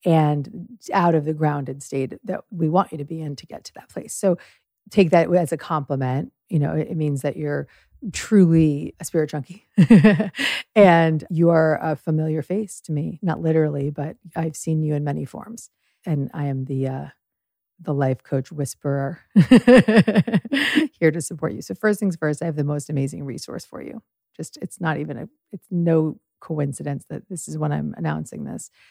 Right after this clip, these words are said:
So I have a, a free training that's called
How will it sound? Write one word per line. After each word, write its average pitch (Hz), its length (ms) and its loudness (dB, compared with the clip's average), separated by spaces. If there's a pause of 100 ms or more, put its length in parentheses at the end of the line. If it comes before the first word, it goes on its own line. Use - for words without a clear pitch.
(360)
So - 160 2
I 165 80 8
have 170 140 6
a, 151 300 4 (120)
a 147 140 0
free 147 500 -2
training 143 580 -2
that's 156 220 -6
called 147 400 -2